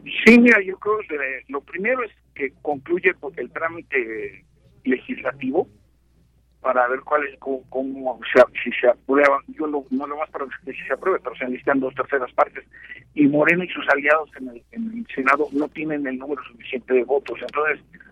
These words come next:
tampoco es que sea algo ya automático, ¿no? Que se haya dado. Y que, pues, todo lo que estamos viendo que sucedió en la Cámara de Senadores, no podemos quitar la variable, Virginia, de que está la,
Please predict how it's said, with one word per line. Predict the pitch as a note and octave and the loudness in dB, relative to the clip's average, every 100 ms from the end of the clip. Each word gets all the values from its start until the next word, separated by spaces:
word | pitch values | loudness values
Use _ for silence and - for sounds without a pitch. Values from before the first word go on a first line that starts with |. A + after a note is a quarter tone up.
| _ _ _ - | _ _ _ 4
tampoco | C3+ - F3+ - | 4 6 0 2
es | G3+ | -6
que | - - | -8 0
sea | F3+ D#3+ | 4 4
algo | D#3 D3+ | 2 -4
ya | D3 C#3 D3 C#3+ B2 A2+ _ _ _ _ _ _ _ _ _ - | 0 0 0 -2 -6 -8 _ _ _ _ _ _ _ _ _ -18
automático, | A#2 - B2 B2+ - _ - G#4+ - - | -14 -8 -2 -2 -2 _ -8 -8 -8 -14
¿no? | - - _ _ _ _ _ | -14 -14 _ _ _ _ _
Que | - C3 | -2 -2
se | - | 0
haya | C#3 C3 B2 | 0 0 0
dado. | A#2+ C3+ C#3+ - - _ - | -2 -2 -6 -14 -20 _ -20
Y | C#3 | -8
que, | - D3+ | 0 0
pues, | E3 D#3 - | 0 -8 4
todo | A3 A#3+ | 6 6
lo | G#3 | 0
que | F#3 | -4
estamos | E3+ G3+ G3+ F#3 | -2 0 0 -2
viendo | G3+ G3 | -4 -4
que | - | -8
sucedió | - C3+ D3 | -14 -10 -6
en | F3+ | -2
la | F3 | -2
Cámara | F#3+ F#3+ E3+ | -2 -2 -4
de | - | -6
Senadores, | C#3 C3 D#3+ F3 | -6 -2 0 0
no | F#3 | 0
podemos | F#3 F3 F3 - | 0 0 -2 -10
quitar | - D#3+ | -2 2
la | D#3+ | 4
variable, | D3 C#3 C#3+ D3 C#3+ | 4 2 -2 -6 -10
Virginia, | D3 _ D3+ D#3+ - _ _ - | -18 _ -8 -8 -10 _ _ -8
de | D3 | -6
que | C#3 | -6
está | C#3 D#3 D3+ C#3+ | 0 4 4 2
la, | B2+ A#2 | -4 -6